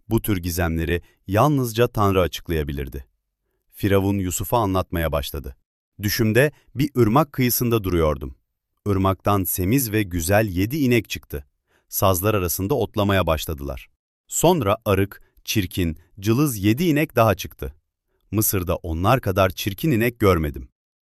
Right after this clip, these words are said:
Cılız ve çirkin inekler ilk çıkan yedi semiz ineği yedi. Ama kötü görünüşleri değişmedi.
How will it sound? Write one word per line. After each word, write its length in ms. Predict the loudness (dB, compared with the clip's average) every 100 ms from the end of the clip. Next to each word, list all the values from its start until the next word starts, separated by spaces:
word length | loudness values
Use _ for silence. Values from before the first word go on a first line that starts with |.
| -6
Cılız 380 | 0 2 0 0
ve 120 | -2
çirkin 380 | -2 -6 -2 0
inekler 520 | 0 0 0 0 0 -8 _ -2
ilk 220 | -2 -2
çıkan 360 | -6 0 0 2
yedi 280 | 0 0
semiz 360 | 0 2 0 0
ineği 300 | 0 2 2
yedi. 300 | 2 0 -8 _ _ _ _ -4
Ama 220 | -2 -2
kötü 260 | -4 -6
görünüşleri 600 | 2 2 2 -2 -2 0 4
değişmedi. 540 | 4 2 -2 -8 -10